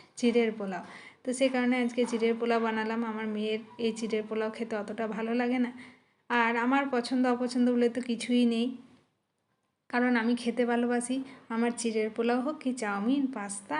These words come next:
লুচি, আমার সবটাই ভালো লাগে। আর এই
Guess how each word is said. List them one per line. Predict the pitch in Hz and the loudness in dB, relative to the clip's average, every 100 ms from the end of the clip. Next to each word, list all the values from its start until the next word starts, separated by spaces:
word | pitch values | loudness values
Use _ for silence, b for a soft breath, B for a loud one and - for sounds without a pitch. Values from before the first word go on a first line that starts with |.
| 302 | 0
লুচি, | 226 233 - 330 294 B B B | 0 0 -2 -6 -8 B B B
আমার | 214 220 262 | -6 -2 -2
সবটাই | 240 208 202 220 | -2 -4 -2 -2
ভালো | 240 208 202 | -2 -2 -4
লাগে। | 226 226 240 B B B - | -6 -10 -12 B B B -2
আর | 220 220 | 2 4
এই | 233 | 4